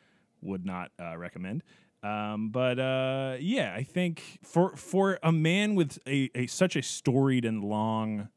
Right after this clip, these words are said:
career in, in Hollywood, in all these movies and stuff, it's like, there's hits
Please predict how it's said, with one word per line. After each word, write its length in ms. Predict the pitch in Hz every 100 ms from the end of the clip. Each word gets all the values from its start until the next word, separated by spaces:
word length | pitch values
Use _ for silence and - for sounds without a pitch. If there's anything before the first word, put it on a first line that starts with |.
| _
career 500 | - 139 113 117 110
in, 400 | 98 110 110 104 -
in 160 | 120
Hollywood, 560 | 117 110 107 98 92 90
in 180 | 113 117
all 140 | 113
these 180 | 107 98
movies 460 | 98 101 98 90
and 120 | - 98
stuff, 260 | - 92 -
it's 140 | 117
like, 180 | 131 - _ _ -
there's 280 | 160 285 -
hits 600 | - 185 - - -